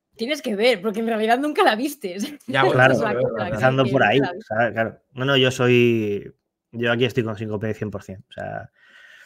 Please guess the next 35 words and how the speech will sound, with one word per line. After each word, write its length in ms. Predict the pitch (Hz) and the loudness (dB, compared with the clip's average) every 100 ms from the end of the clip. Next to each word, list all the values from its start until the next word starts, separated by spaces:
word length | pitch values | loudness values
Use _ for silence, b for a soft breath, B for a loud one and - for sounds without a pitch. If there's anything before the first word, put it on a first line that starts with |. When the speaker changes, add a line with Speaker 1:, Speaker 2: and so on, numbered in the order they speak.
| B _ | B _
Speaker 3:
eh, 180 | 123 120 | -4 2
lo 100 | 123 | 4
de 120 | 123 | 4
que 140 | 117 120 | 6 4
n-, 300 | 120 120 120 | 2 -4 -4
para 280 | 107 120 120 | 2 6 6
disfrutar 380 | 120 - 117 123 | 4 0 2 4
la 100 | 147 | 4
segunda 500 | 160 139 156 143 123 | 2 0 2 2 4
parte 260 | 139 143 131 | 4 4 2
necesitas 400 | 123 135 127 123 | -2 -2 0 0
de 80 | |
la 180 | 117 110 | 0 0
primera, 600 | 104 101 107 127 196 - _ _ _ _ _ _ | -4 -10 -4 -2 -2 -6 _ _ _ _ _ _
creo 220 | - 113 123 | -10 -6 -6
que 60 | |
es 100 | 131 123 | -4 -2
algo. 560 | 139 151 160 135 110 B B B _ - - | 0 0 2 0 -2 B B B _ -20 -6
También 240 | 117 131 | -4 -2
entiendo 260 | 170 180 196 | 0 0 0
que, 220 | 175 160 | 0 -2
que 100 | 135 | 0
a 60 | 127 | 0
la 60 | |
gente 280 | - 135 160 | 0 -4 -2
no, 460 | 156 165 160 139 _ - | -2 -2 -4 -8 _ -14
que 80 | 123 | -10
le 100 | 110 | -8
cueste 240 | 123 151 | -8 -6
entrar 240 | 139 139 135 | -2 0 0
mucho 260 | 127 127 | -4 -8
a 20 | |
ese 140 | 120 117 | -10 -10
tipo 200 | 110 127 | -6 -4
de, 520 | 123 120 110 113 | -2 -2 -4 -10